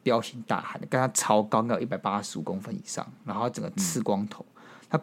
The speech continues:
Speaker 1: 光头上面还有刺青，整个就是很，我们的混，混社会的兄弟这样子。
Speaker 2: 是。
Speaker 1: <laughs> 然后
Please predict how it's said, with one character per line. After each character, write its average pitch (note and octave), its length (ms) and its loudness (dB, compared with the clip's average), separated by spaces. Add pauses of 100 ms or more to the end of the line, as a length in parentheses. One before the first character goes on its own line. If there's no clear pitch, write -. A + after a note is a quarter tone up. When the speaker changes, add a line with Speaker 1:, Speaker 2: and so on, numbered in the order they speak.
Speaker 1:
光 G3+ 240 10
头 D#3+ 140 6
上 E3+ 80 8
面 D#3 60 6
还 D#3 80 8
有 A2+ 60 10
刺 A2+ 300 0
青， G#2+ 420 2
整 A2 140 -2
个 G2+ 120 0
就 A2+ 60 -2
是 A#2 120 -4
很， G#2+ 140 -2 (460)
我 A2+ 80 -4
们 A2 100 2
的 A#2 160 6
混， A2 440 2
混 C3+ 200 4
社 B2 160 4
会 A#2 100 4
的 G2+ 60 2
兄 G#2 320 -2
弟 G#2 180 -2
这 F#2 100 -10
样 F2+ 180 -12
子。 - 100 -20 (120)
Speaker 2:
是。 F#2 280 -4 (540)
Speaker 1:
<laughs> - 540 -10
然 D#3 100 6
后 F#3+ 140 10